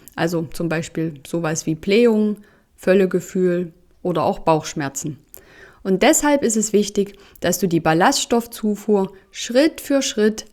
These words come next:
langsam steigerst und du solltest viel Wasser trinken. Und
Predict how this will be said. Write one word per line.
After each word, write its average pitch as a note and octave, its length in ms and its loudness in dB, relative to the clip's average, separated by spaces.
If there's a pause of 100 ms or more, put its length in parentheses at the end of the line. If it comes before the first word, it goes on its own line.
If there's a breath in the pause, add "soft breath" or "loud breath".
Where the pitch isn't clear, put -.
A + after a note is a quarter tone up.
langsam B3 680 2
steigerst G3 720 -2 (200 loud breath)
und D#4+ 380 4
du F3+ 100 -6
solltest A3 560 0
viel G#3 300 0
Wasser E3 320 -2
trinken. D#3 480 -6 (580 loud breath)
Und F#3 300 2